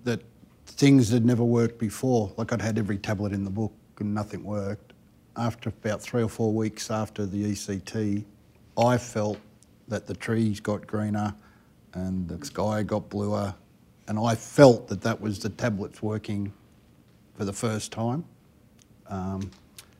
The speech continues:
and I thought that was because the E C T must have done what it does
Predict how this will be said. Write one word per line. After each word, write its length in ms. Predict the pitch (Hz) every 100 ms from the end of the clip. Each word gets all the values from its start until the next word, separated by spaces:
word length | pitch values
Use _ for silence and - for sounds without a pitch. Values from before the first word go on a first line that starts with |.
| _ _
and 80 | 92
I 40 |
thought 260 | 98 107 101 107
that 80 |
was 140 | 107 95
because 320 | 98 113 104
the 80 | 107
E 100 | 107
C 200 | - 104
T 220 | - 110
must 280 | 104 110 -
have 100 | 90
done 300 | 107 104 98 - - - - - - - -
what 100 | 135
it 140 | 113 -
does 480 | 123 131 131 113